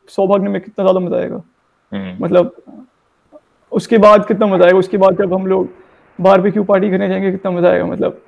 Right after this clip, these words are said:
Speaker 2: राइट।
Speaker 1: वो सौ भागने में, मतलब वो एक, अ, जर्नी टाइप का है, मतलब वो पेन अच्छा है।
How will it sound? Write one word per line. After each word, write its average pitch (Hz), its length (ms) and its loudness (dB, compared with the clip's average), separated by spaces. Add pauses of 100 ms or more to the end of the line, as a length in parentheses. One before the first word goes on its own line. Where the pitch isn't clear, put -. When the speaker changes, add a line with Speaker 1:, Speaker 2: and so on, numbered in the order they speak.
(300)
Speaker 2:
राइट। - 240 -2
Speaker 1:
वो 185 340 6
सौ 214 540 0
भागने 208 360 2
में, 240 60 0
मतलब 208 260 2
वो 220 180 8
एक, - 300 0
अ, 196 120 8
जर्नी 220 380 6
टाइप 202 260 2
का 185 60 2
है, 180 60 2
मतलब 185 220 0
वो 190 100 0
पेन 208 640 -2
अच्छा 202 240 0
है। 170 240 0